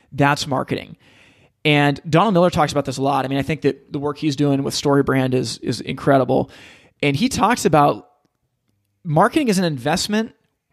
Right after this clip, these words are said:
where there's an expected return. That is what it is. So, like,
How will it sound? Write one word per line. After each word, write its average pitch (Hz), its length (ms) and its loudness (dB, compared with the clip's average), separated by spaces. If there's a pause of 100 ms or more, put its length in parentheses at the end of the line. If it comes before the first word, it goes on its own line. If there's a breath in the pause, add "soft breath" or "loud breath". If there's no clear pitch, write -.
where 151 400 2
there's 160 220 0
an 165 160 -4
expected 160 640 -4
return. 139 640 -8 (280)
That 156 240 0
is 185 260 2
what 175 160 4
it 156 100 2
is. - 380 0
So, - 160 -2
like, 151 300 0